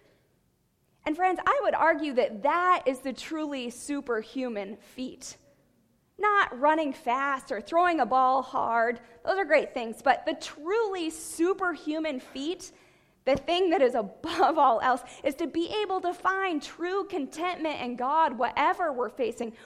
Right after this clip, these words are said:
whether you win that game or not. Perhaps a better use of Philippians four thirteen would, would be when you get your butt kicked in the game.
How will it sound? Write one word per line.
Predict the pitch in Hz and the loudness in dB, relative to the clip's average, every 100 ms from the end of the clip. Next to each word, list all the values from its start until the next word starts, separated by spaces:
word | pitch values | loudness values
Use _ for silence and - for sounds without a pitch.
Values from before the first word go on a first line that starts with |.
| - | 4
whether | 370 523 | 6 6
you | 392 311 | 2 -4
win | 262 349 | -4 -2
that | 370 330 233 | 0 -2 0
game | 302 320 - | -2 -2 -2
or | 262 | -4
not. | 226 247 247 - | -4 -4 -4 -4
Perhaps | - 320 494 523 | -8 -8 -6 -6
a | 427 | -4
better | 294 294 294 294 - - - | -2 2 2 2 -8 -20 -8
use | 269 285 | -6 -2
of | 302 - | -4 -2
Philippians | 269 277 262 254 | -2 -2 -6 -4
four | 254 254 | 0 0
thirteen | 254 254 277 254 | -2 -6 -8 -8
would, | 220 - | -10 -8
would | 262 269 - | -6 -6 -8
be | 269 262 | -10 -8
when | 240 | -8
you | 247 | -8
get | 294 | -6
your | 269 226 | -4 -4
butt | 202 247 - | -2 -2 -4
kicked | - 254 - - | -8 -10 -10 -10
in | 240 | -10
the | 233 | -8
game. | 214 240 - 208 | -6 -6 -6 -12